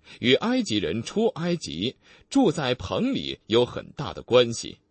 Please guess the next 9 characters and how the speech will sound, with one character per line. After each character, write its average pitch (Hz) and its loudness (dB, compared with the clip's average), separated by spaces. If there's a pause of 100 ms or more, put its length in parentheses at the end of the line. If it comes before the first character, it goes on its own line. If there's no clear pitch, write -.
(760)
不 135 4
过 135 6
现 104 0
在， 69 -4 (360)
全 135 2
会 202 0
众 90 0
搭 123 -2
棚， 87 -4